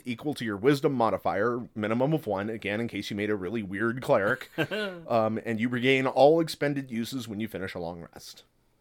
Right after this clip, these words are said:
Speaker 2: Cool, cool.
Speaker 1: Um,
Speaker 2: And for
Speaker 1: a-
Speaker 2: extra fun, use the, uh, advanced fear rules from the Tingler episode.
Speaker 1: Exactly. So next we have, um, at second level,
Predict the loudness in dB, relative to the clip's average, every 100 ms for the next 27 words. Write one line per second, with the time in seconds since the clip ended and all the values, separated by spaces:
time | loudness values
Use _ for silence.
0 | _ _ _ _ -10 -6 -8 -8 -10 -10
1 | -10 _ _ _ -2 0 0 -2 -4 -6
2 | -10 -8 -10 -10 -10 -8 -8 -6 -6 -10
3 | -14 _ _ _ _ -10 -4 -2 -2 -6
4 | -8 -6 -4 -6 -6 -8 -10 -6 -4 -4
5 | -4 -6 -8 -8 -8 -4 0 0 0 -4
6 | -6 -12 -20 _ _ _ _ _ _ _
7 | _ _ _ _ _ -8 -2 2 2 2
8 | 2 2 2 -2 -2 0 2 0 -4 -6
9 | 2 4 4 0 0 0 -2